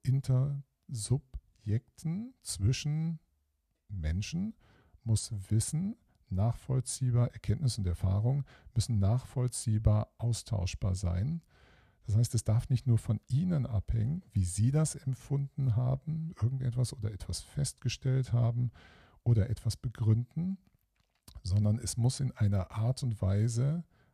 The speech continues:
aufbereitet und methodisch angegangen worden sein, dass auch andere Menschen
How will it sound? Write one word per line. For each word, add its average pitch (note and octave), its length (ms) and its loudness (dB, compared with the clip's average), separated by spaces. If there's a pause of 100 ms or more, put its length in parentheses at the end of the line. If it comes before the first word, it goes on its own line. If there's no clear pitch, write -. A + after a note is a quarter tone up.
(160)
aufbereitet C3+ 1040 -2
und G#2+ 180 -6
methodisch D3+ 580 -4
angegangen A2+ 640 -2
worden A#2+ 280 2
sein, B2 380 0 (400)
dass G2 180 -2
auch - 260 -4
andere C#3 380 2
Menschen D#2+ 500 -4